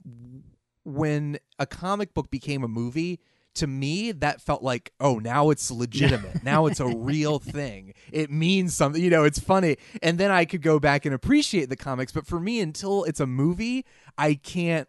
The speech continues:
Speaker 1: like, I almost don't believe it. It, it doesn't exist for me until it's a movie. So when they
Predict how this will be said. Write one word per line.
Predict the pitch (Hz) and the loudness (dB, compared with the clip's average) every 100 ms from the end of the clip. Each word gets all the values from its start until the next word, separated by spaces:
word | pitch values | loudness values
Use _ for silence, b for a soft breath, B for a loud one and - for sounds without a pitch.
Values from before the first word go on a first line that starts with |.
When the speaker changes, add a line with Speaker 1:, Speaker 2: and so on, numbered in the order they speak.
| - | -2
Speaker 1:
like, | 156 135 147 | 0 2 2
I | 143 | 2
almost | 156 160 147 | 4 2 0
don't | 147 147 131 | 0 0 -2
believe | 123 127 135 117 | -8 -6 -6 -6
it. | 107 | -6
It, | 139 135 | -4 -4
it | 131 123 | -6 -2
doesn't | 147 131 127 | -2 -2 -4
exist | 180 135 147 - - - b | -8 -2 -2 -4 -16 -20 b
for | - 135 | -4 -2
me | 120 117 | -2 -2
until | 117 - 127 | -4 -6 -4
it's | 117 120 | -4 -6
a | |
movie. | 113 123 110 110 | 0 0 0 0
So | 147 131 120 b b b | 4 4 2 b b b
when | 135 143 | 0 4
they | 170 | 4